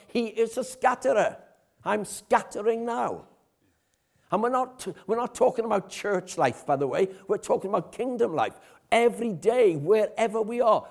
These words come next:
we're scatterers. It's just brilliant. This is what the kingdom of God is like. People say, you know, "The world has lost touch with the church." That's nonsense. The church has lost touch with the world. You've only got,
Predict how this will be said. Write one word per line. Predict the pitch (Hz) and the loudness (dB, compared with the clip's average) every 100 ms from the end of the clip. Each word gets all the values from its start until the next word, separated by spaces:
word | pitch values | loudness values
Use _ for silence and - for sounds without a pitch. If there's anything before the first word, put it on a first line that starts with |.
| - | -4
we're | 190 226 | 0 0
scatterers. | - - - 220 - 220 180 104 - - _ _ _ _ - | -4 -4 0 0 -2 0 2 0 -6 -20 _ _ _ _ -6
It's | 220 | -4
just | - 226 - | 0 -2 -2
brilliant. | 247 262 226 104 - - _ _ - | -2 0 0 -4 -10 -20 _ _ -2
This | 220 220 | -2 0
is | 214 | 4
what | 202 - | 4 4
the | 214 | -4
kingdom | - 226 220 | -4 -6 -4
of | 214 | -4
God | 180 233 240 | 0 0 0
is | 226 | -4
like. | 185 107 - - _ _ _ _ _ | -6 -6 -8 -20 _ _ _ _ _
People | 226 226 208 | -4 -2 -4
say, | - 220 170 - - - - | 4 6 6 2 -14 -14 -4
you | 208 | 4
know, | 185 | 6
"The | 170 | 6
world | 165 180 196 196 165 | 0 2 2 2 0
has | 165 170 | -4 2
lost | 185 185 - | 4 4 0
touch | - 202 - | -4 -4 -6
with | 165 | -6
the | 151 | -6
church." | 147 - 185 120 | -6 0 2 2
That's | - 156 | -4 -6
nonsense. | 165 226 214 180 - | -2 -2 -2 -4 -4
The | 160 | -8
church | - - 190 - | 0 0 0 -2
has | 175 | -8
lost | 165 175 - | -2 -2 0
touch | 202 196 | -4 -2
with | 196 | -2
the | 226 | 0
world. | 214 240 233 101 - _ _ _ _ _ _ | 2 0 0 -4 -12 _ _ _ _ _ _
You've | 190 233 | -6 0
only | 262 262 | 2 2
got, | 247 | -2